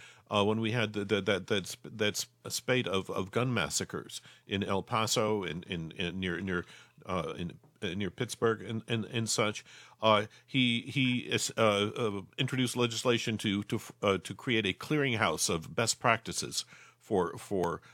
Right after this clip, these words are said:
for controlling gun violence. And this is, this is what he's done here. He's, he's established a clearinghouse for best pro-, practices when it comes to schools for the coronavirus. And, but it's also, and, but to your political point,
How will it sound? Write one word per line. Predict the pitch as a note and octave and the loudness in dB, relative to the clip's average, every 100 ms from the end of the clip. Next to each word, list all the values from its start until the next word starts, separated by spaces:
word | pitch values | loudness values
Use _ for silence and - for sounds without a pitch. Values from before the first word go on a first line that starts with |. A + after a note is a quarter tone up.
| _ | _
for | - F#2+ | 0 0
controlling | G2+ F#2 A2 F2+ F2 | 0 -4 -2 0 0
gun | F2 F2 E2+ | 0 0 0
violence. | E2+ E2 D2 - | -2 -2 -6 -8
And | G2 | -2
this | C#3+ E3 | 0 0
is, | C#3 - | -2 -4
this | F2+ A#2+ C#3 | -6 -4 -2
is | C3+ B2 | -2 0
what | A#2 | 0
he's | A#2+ A2+ | 0 0
done | A2 G#2 - | -2 -2 -8
here. | A2+ A#2+ D#2+ - - | -2 0 0 -6 -4
He's, | G#2+ F#2+ | 0 2
he's | G2 G#2+ F2+ - | 2 0 0 -6
established | - - A2 A2 A2 | -6 2 2 2 -2
a | G#2 | -4
clearinghouse | - B2 B2+ A#2 A#2 A#2+ | -2 0 0 0 -2 -2
for | - | -2
best | F#2+ A#2 - | 2 2 0
pro-, | - G#2 G#2+ - | -2 -2 -2 0
practices | C3+ A#2+ A2 A2 G#2+ | 0 2 -2 -2 -2
when | A2+ G#2+ | -2 -2
it | F2+ | -2
comes | G#2+ G#2 - | -4 -4 -2
to | G#2+ - - - | -2 -2 -14 -14
schools | - - C#3 C3+ | -10 -2 2 2
for | - A2 G#2+ | 0 0 0
the | G#2 | 0
coronavirus. | - B2 D3+ C#3 F2 C#2+ - - - - - - - | -2 2 2 2 0 -2 -6 -10 -12 -16 -20 -6 4
And, | C3+ B2 C#3 | 4 4 2
but | A#2+ C#3 | 6 6
it's | C3+ - | 4 6
also, | D#3 G3+ G3 D3+ - - | 6 6 2 0 -2 -2
and, | B2+ A#2 B2 - - | 0 0 -4 -2 2
but | B2+ | 2
to | C3 | 2
your | G2+ | 0
political | - C#3+ G3+ G#3+ E3 | 2 2 2 0 -2
point, | - A2 A2 | 0 0 0